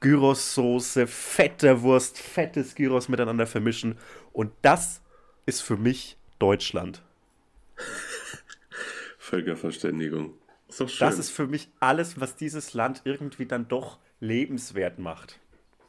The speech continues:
Speaker 2: Das geile Imbissessen.
Speaker 1: Das geile Imbissessen.
Speaker 2: Ja, check ich aber komplett. Krass.
Speaker 1: Jo.
Speaker 2: Nee, hab ich noch nie so gegessen. Ist, gibt's da einen guten Laden bei dir?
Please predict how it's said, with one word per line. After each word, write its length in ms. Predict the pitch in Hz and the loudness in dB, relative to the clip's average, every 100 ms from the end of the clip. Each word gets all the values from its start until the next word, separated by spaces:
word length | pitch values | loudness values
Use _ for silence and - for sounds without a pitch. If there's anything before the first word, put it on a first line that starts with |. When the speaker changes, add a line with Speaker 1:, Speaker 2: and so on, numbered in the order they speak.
| _ _ _ _ _ _ _ _ | _ _ _ _ _ _ _ _
Speaker 2:
Das 300 | - - - | -10 -8 -8
geile 340 | - 98 95 92 | -6 -2 0 0
Imbissessen. 800 | - 92 82 76 - - 78 - - - - - _ - | -2 -4 -4 -4 -4 -4 -6 -8 -14 -20 -20 -20 _ -10
Speaker 1:
Das 240 | 113 - | -10 -6
geile 260 | 123 131 143 | -4 -2 -2
Imbissessen. 640 | 143 107 - 92 87 92 - - - - - - - | -4 -8 -10 -10 -10 -14 -12 -14 -14 -16 -16 -14 -8
Speaker 2:
Ja, 340 | 120 120 104 - - _ | -4 -2 -2 -8 -18 _
check 200 | - 104 | -4 -2
ich 80 | 98 | 0
aber 160 | 95 85 | -2 -2
komplett. 400 | 82 82 80 - - - _ | -4 -4 -4 -8 -18 -20 _
Krass. 320 | - 107 117 - | -6 -4 -4 0
Speaker 1:
Jo. 160 | 120 | 2
Speaker 2:
Nee, 300 | 104 110 120 - | 4 2 0 -2
hab 120 | 113 | -4
ich 100 | 139 | -2
noch 100 | 123 | -2
nie 200 | 139 175 | -2 -2
so 180 | 151 151 | -2 -2
gegessen. 640 | 135 123 147 - 120 190 190 | -4 -4 -4 -2 -2 -2 -6
Ist, 400 | - 143 - 277 | -6 -6 -6 -4
gibt's 220 | 156 - | -6 -4
da 80 | 165 | -4
einen 120 | 147 | -4
guten 220 | 147 151 | -4 -2
Laden 300 | 113 120 127 | -2 -2 -2
bei 120 | 95 | -4
dir? 280 | 82 101 123 | -4 -4 -4